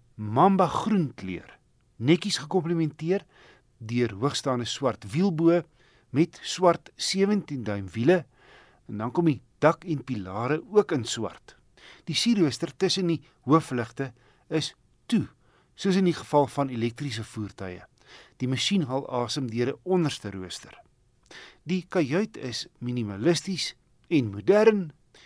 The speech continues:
en die materiale voel van 'n goeie gehalte. Die twee skerms voor jou spog met die jongste digitale tegnologie, maar gelukkig steeds fisiese knoppe om die radio en die ligversorging te beheer.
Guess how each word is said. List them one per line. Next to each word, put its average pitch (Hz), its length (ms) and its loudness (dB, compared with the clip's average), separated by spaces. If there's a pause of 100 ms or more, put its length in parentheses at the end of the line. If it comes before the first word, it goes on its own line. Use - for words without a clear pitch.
(140)
en 127 80 -4
die 123 60 0
materiale 113 600 -2
voel 175 220 -6
van 160 200 -2
'n 147 60 -4
goeie 196 300 2
gehalte. 90 460 -6 (1040)
Die 135 100 -10
twee 214 240 0
skerms 220 500 -2
voor 104 280 -6
jou 107 280 -8 (240)
spog - 400 2
met 151 100 0
die 139 100 0
jongste 123 360 -2
digitale 120 580 -4
tegnologie, 104 720 -8 (460)
maar 156 360 4
gelukkig 175 480 -2
steeds - 420 -4 (280)
fisiese 160 480 -4 (100)
knoppe 170 440 4
om 120 180 -4
die 117 220 -4
radio 113 680 4 (360)
en 135 80 -6
die 123 100 -2
ligversorging 110 760 -6
te 113 100 -2
beheer. 92 380 -6